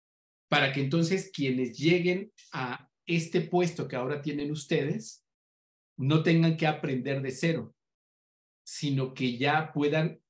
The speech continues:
encaminarse con usted, o sea, ustedes les encaminen, o,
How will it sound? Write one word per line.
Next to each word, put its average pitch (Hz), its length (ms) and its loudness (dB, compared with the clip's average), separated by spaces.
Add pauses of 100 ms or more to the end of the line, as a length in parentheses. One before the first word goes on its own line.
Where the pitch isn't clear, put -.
(180)
encaminarse 131 1040 -2
con 117 160 -4
usted, 131 300 -4
o 147 60 -2
sea, 135 120 -2
ustedes 151 300 2
les 143 180 -2
encaminen, 143 680 0 (480)
o, 151 380 4